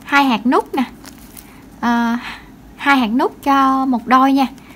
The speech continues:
Với lại, ờ, kim chỉ may nữa, kéo cắt len, kim khâu len nữa là xong. Bây giờ các bạn sẽ tạo cho mình hai mặt đế trắng và hai mặt đế xám nha. Và cái size hôm nay mình móc sẽ là size mười một xăng ti mét.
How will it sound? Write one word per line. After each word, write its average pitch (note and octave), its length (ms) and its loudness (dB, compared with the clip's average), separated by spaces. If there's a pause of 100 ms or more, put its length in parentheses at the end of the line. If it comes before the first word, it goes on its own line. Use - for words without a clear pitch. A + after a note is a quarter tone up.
(640)
Với D#4 120 -4
lại, A3+ 300 4
ờ, A#3 180 0
kim C4+ 220 2
chỉ G#3+ 160 0
may C#4+ 240 0
nữa, A3 280 0 (360)
kéo D#4 120 -4
cắt F4+ 260 -4
len, C#4 300 2
kim C4+ 160 0
khâu C4+ 180 0
len C4+ 260 0
nữa G#3 120 -2
là C#4 120 -4
xong. C4 260 -2 (1200)
Bây D4 120 -2
giờ C#4 160 4
các F4+ 120 2
bạn A3+ 200 2
sẽ A#3 160 -2
tạo G#3 300 -2
cho C#4 140 0
mình C4+ 260 2 (260)
hai D4 240 2
mặt C4+ 200 -2
đế C#4+ 200 0
trắng D#4 260 0 (180)
và B3 200 -4
hai C#4 240 -2
mặt A3+ 180 -2
đế D4 180 -2
xám E4+ 380 -2
nha. D#4+ 120 0 (360)
Và B3 120 2
cái E4 100 -2
size D4+ 260 4
hôm C#4+ 220 0
nay C#4+ 180 0
mình C4 180 2
móc C4+ 220 4 (440)
sẽ A3 180 0
là D4+ 140 4
size C#4 320 4
mười C4 140 2
một A3+ 240 2
xăng C#4 220 -2
ti C#4+ 80 -2
mét. D4+ 240 2